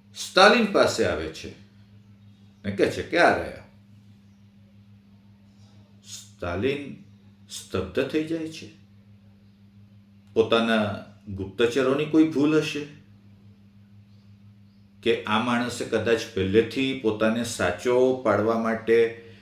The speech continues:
બેંકના કોઈ કર્મચારીનો સંપર્ક કરી રાખ્યો હશે. એટલે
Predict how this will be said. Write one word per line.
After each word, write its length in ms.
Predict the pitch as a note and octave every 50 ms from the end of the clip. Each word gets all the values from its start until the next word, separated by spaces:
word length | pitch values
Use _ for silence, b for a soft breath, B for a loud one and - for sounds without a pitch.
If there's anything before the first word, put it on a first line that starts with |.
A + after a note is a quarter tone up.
| B B B B
બેંકના 480 | F#2+ G2+ G#2 G#2+ G#2 G#2 A#2 B2+ B2+ B2+
કોઈ 240 | - B2+ B2 B2 B2
કર્મચારીનો 1160 | - A#2 G2+ G2 G#2+ A2 G#2 A#2+ B2+ A#2+ A#2 C3 C3 C3+ C3+ C#3 C#3 C#3+ C#3+ C#3 C#3 A#2+ G#2+ - - -
સંપર્ક 540 | - - - C3 C3 C3 - C#3+ C#3 - -
કરી 200 | C3+ C3 C3+ C3+
રાખ્યો 440 | B2+ B2+ B2 B2 - C#3 C3 C3 C3
હશે. 340 | B2+ - - - - - - - - - _ - - - _ - - _ - - - - - - - - - _ - - - G2+ - - - G2+ - - - - - - - - _ - - - - - - - - - - - - - - - - - - - - - - - - - - - - - - - - - - -
એટલે 560 | C3 B2+ - - E3+ F3+ D#3 B2 G#2 G#2